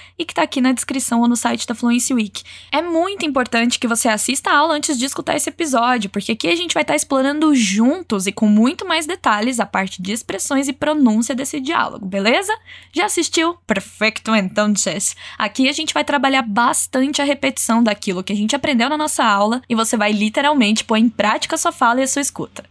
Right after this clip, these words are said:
Você sempre vai começar escutando um diálogo entre nativos, que vai ser o nosso desafio, e a partir da repetição vai trabalhar bastante a sua compreensão do diálogo, sua pronúncia e aprender outras dicas de maneira bem simples e fácil.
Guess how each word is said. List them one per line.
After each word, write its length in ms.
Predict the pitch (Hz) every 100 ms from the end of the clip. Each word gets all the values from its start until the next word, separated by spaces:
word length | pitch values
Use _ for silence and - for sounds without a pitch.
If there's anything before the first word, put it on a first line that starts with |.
| _ -
Você 400 | 202 226 262 277
sempre 460 | - - 381 381
vai 140 | 330 330
começar 520 | 320 302 294 240 226
escutando 560 | 233 240 220 220 226 -
um 160 | 285 349
diálogo 400 | 294 202 196 226
entre 180 | 262
nativos, 560 | 349 392 - 233 247 262
que 80 | 247
vai 120 | 202
ser 140 | -
o 20 | 196
nosso 320 | 190 233 277
desafio, 500 | 302 339 - 240 330 -
e 80 |
a 40 | 339
partir 300 | 339 320 349
da 100 | 339
repetição 600 | 330 311 - - 254 294
vai 100 | 277
trabalhar 360 | 269 247 247
bastante 580 | 226 254 - - 302 320
a 40 | 294
sua 140 | 285
compreensão 560 | 277 262 262 262 254 240
do 120 | 247
diálogo, 500 | 269 226 208 208 196
sua 160 | -
pronúncia 580 | 180 240 269 220 214 -
e 60 | 330
aprender 260 | - 277
outras 280 | 254 254 240
dicas 260 | 214 214 220
de 60 |
maneira 280 | 214 202 196
bem 200 | 190 202
simples 360 | 220 208 202 202
e 60 |
fácil. 480 | 247 - - - -